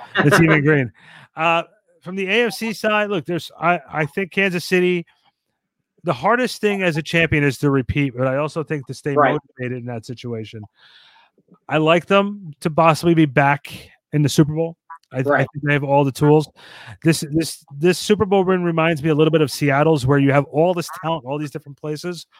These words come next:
Speaker 2: Right.
Speaker 1: You're not gonna have the money to keep everybody. So
Speaker 2: Right.
Speaker 1: little, little by little, little by little, people are going to leave.
Speaker 2: Right.
Speaker 1: Um, so my question to you:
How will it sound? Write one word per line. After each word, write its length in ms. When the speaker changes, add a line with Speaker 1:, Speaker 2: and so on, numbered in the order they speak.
Speaker 2:
Right. 120
Speaker 1:
You're 100
not 140
gonna 160
have 80
the 100
money 500
to 80
keep 320
everybody. 720
So 260
Speaker 2:
Right. 180
Speaker 1:
little, 260
little 220
by 120
little, 260
little 160
by 120
little, 220
people 260
are 60
going 200
to 60
leave. 480
Speaker 2:
Right. 160
Speaker 1:
Um, 300
so 340
my 260
question 400
to 140
you: 420